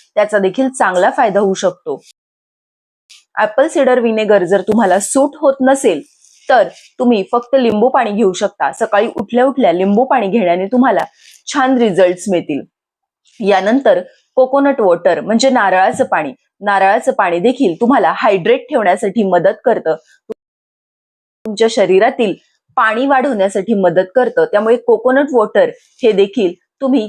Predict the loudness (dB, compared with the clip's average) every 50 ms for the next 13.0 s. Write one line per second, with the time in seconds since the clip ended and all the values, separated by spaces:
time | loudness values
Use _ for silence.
0 | -6 -4 -4 -4 -2 0 0 -2 -2 0 -2 0 0 0 -2 -2 -2 0 0 -2
1 | -2 -2 -2 -4 -4 -2 0 0 0 0 -2 -6 _ _ _ _ _ -2 0 2
2 | 0 0 0 0 -2 0 0 0 0 2 2 0 0 -2 -4 -4 -2 -6 -6 -6
3 | -2 -2 0 2 2 2 0 0 -2 -2 -2 -2 -2 0 -2 -4 0 2 2 4
4 | 4 4 2 0 -2 -2 0 0 2 2 0 -2 0 -2 -2 -2 -2 -4 -6 -12
5 | _ _ _ _ _ _ -4 0 2 2 2 2 0 -2 -2 0 0 2 2 2
6 | 0 0 0 -2 -2 -4 -4 -4 -2 -2 -2 0 0 -2 0 0 0 0 0 -2
7 | 0 0 0 0 0 0 0 0 2 2 2 2 0 -2 0 -2 -4 -4 -2 -2
8 | -2 -2 -4 _ _ _ _ _ _ _ _ _ _ _ _ _ _ _ _ _
9 | _ -2 0 0 2 2 0 2 2 2 2 0 -2 0 0 -2 -2 -2 -2 -4
10 | -4 -2 -2 0 0 0 -2 -4 -6 -2 _ -2 -2 0 -2 -4 -2 -2 -2 0
11 | 0 0 0 0 -2 -2 -2 -2 -4 -8 _ _ -8 _ -2 -2 0 -2 -2 -4
12 | -8 _ _ _ _ -2 -2 0 0 -2 -2 0 0 2 2 0 0 -2 -4